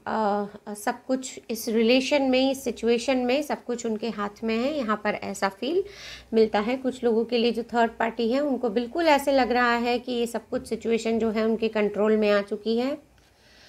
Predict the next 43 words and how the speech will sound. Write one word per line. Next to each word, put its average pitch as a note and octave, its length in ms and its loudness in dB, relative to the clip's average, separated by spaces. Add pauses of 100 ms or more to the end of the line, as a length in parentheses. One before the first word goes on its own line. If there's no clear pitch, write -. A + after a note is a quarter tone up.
(960)
और C#4 280 6
जो C4+ 180 4
है C4+ 260 4
अब, B3 280 4 (800)
अ, A3 200 2 (500)
उनको B3 320 6
यहाँ B3+ 320 6
पर B3+ 120 -2
विक्ट्री A3+ 400 -2
मिल A#3 240 4
गई B3 240 4
है C#4+ 220 2
या C4 80 4
मिलने A3 340 4
वाली A3 300 2
है, D4+ 80 2
उनको A#3 320 0
ऐसा G3 300 0
महसूस G3+ 560 -6
हो F#3+ 100 -4
रहा F3+ 260 -6
है। F3 180 -8 (480)
Apparently A4+ 600 4
यहाँ D#4 260 4
पर F#4 140 2
मुझे D#4 340 0
ये D#4+ 260 2
फीलिंग D#4 360 0
आपके C#4 260 2
पार्टनर C4+ 400 0
की C#4 160 -4
भी C4+ 160 0
लगती B3 400 -2
है D4 80 0
और E4 160 0
ऐसा A#3 300 0
महसूस A3 640 -4
होता B3+ 260 -4
है B3+ 240 -2
इन D#4+ 100 -4
कार्ड्स G3+ 380 -2
को F#3+ 160 -8
देखकर C4 640 -2